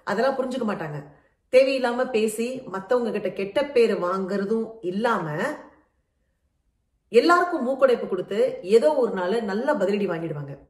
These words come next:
இப்படித்தான் இந்த கதையில ஒரு ஜென் துறவி இருக்கிறாருங்க. அவருக்கு நீண்ட தூரம் பயணம் பண்-, பண்ண வேண்டிய ஒரு வேலை இருந்தது.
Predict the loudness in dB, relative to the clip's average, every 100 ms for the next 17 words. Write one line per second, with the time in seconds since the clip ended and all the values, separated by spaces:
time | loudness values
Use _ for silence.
0 | _ _ -20 _ _ -8 -6 -2 0 0
1 | 0 0 0 -2 -2 -2 -4 0 0 0
2 | 2 2 2 -2 -4 -8 -8 -8 -8 -14
3 | _ _ _ -2 0 0 -2 -2 -4 -2
4 | 0 2 0 2 2 2 -2 -2 -2 -4
5 | -8 -6 -6 -4 -4 -2 -2 0 -2 -2
6 | -4 -6 -10 -16